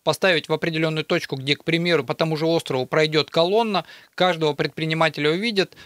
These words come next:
организовать, э, под каждым предпринимателем какие-то квесты, игры и так далее, привлечь туда ещё и посетителей. Ну, то есть просто подумать над этим, а не,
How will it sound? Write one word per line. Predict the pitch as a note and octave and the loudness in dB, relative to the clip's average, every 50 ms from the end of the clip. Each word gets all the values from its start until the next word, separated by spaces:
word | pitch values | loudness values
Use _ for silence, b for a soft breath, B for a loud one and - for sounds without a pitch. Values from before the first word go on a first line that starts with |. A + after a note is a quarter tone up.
| B | B
организовать, | - D3+ D#3 D#3+ F3 F3 E3+ D#3+ F3+ F#3 F#3 E3 D3 - | 0 0 0 2 0 0 0 2 2 2 2 0 0 -4
э, | D3 C3+ C#3 C3+ C3+ C3+ B2+ - | -4 -2 0 0 0 0 -2 -2
под | - D#3+ - | -4 -4 0
каждым | - F#3 F3 D3+ D#3 D3 C#3+ | 2 2 2 2 -2 -4 -4
предпринимателем | - D#3 D#3 C#3 - D#3 D#3+ D#3+ D#3+ D#3+ E3+ E3 D#3+ D3+ C3+ C3+ C3 B2+ B2 | -4 -6 -6 -4 -4 -2 -2 0 2 2 2 2 0 -2 -2 -2 -4 -4 -4
какие-то | A2 - E3 D#3 F3+ F#3+ E3+ D#3 - - D3 | -4 -2 -2 0 0 0 0 2 2 0 0
квесты, | - - E3+ E3 E3+ F3 E3+ D3+ - - D#3+ D#3 | 0 -2 0 2 2 2 2 0 0 0 -2 -2
игры | - - F#3 F3+ E3 D3+ D3 D3 C#3 | 0 0 -2 0 0 2 2 2 0
и | C3 | 2
так | - - D3 D3 E3 | 0 0 0 2 2
далее, | G3 A3 A3+ A3 G3 | 2 2 4 2 0
привлечь | - - E3+ E3+ E3 E3+ D#3+ - - | 0 0 0 0 0 0 0 -2 -4
туда | - F3 D#3 D3+ D#3 D#3 | -6 -2 2 4 4 4
ещё | D3+ D3 D3+ - - D#3+ | 4 0 -2 -2 -2 -2
и | D3+ | -2
посетителей. | D3 - D#3 - - E3 D3 - D#3+ D3 - D3 B2+ A#2+ A#2+ A#2 A2+ | 0 -2 -2 -2 -2 -6 -4 -4 -4 -2 -2 -4 -4 -4 -4 -6 -6
Ну, | C3 C#3 E3+ E3 | -6 -4 -6 -2
то | - - | -2 -2
есть | - - B B B B _ | -4 -4 B B B B _
просто | - F#3+ B3 B3 - G#3 - | 4 4 4 4 2 0 2
подумать | - E3+ E3 D#3+ G3 G#3 F#3 D#3+ - | 2 2 2 2 2 0 0 0 0
над | D#3+ D3+ D3+ D#3 | 0 0 2 2
этим, | A3 A#3 - E3 - - | 0 0 0 -4 -2 -2
а | D#3 D3+ | -2 0
не, | D#3 D#3 D#3 D3+ D3+ | 0 2 2 2 0